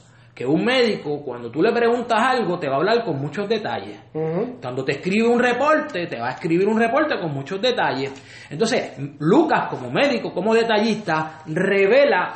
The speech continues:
Speaker 1: muchos más detalles que los demás libros de los evangelios, de donde las historias se repiten. Si usted
Speaker 2: Ujú.
Speaker 1: quiere ver una historia un poco más detallada y de otro ángulo, pues usted tiene que ir entonces al libro de Lucas
Speaker 2: Y
Speaker 1: y
Speaker 2: no
Speaker 1: la
Speaker 2: solo, no
Speaker 1: compara con los demás.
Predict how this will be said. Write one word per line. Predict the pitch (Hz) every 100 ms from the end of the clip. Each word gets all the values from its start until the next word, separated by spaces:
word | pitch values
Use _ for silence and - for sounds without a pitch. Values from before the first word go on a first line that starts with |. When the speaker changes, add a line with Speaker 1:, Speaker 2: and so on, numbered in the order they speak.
| 151
Speaker 1:
muchos | 175 277 294 269
más | 233 269 226
detalles | 240 254 254 185 170 165 -
que | 190
los | 185 170
demás | 170 208 233
libros | 214 240 240 196
de | 185
los | 170
evangelios, | 156 139 123 185 180 127 104 - - -
de | 165 156
donde | 160 165
las | 165 170
historias | 160 - 233 240 214 -
se | 202
repiten. | 160 139 202 202 147
Si | 175 175
usted | 185
Speaker 2:
Ujú. | 254
Speaker 1:
quiere | 262 277
ver | 269 254 - - - -
una | 196 247
historia | - 269 240 165 151 196
un | 220
poco | 262 254 202
más | 156 220 233
detallada | 269 262 233 247 202 160 180 - - - - -
y | 160
de | 139
otro | 185 240 254
ángulo, | 269 277 220 170 196 - - -
pues | 143 139
usted | 139 147 156
tiene | 175 196 196
que | 202
ir | 269 302
entonces | 196 247 302 226 196 - - - -
al | 113
libro | 117 156
de | 254
Lucas | 277 240 233 214 175 - -
Speaker 2:
Y |
Speaker 1:
y | 196
Speaker 2:
no |
Speaker 1:
la | 180 226
Speaker 2:
solo, | 254
no | 214
Speaker 1:
compara | 226 214 277 262
con | 196
los | 160
demás. | 139 156 214 -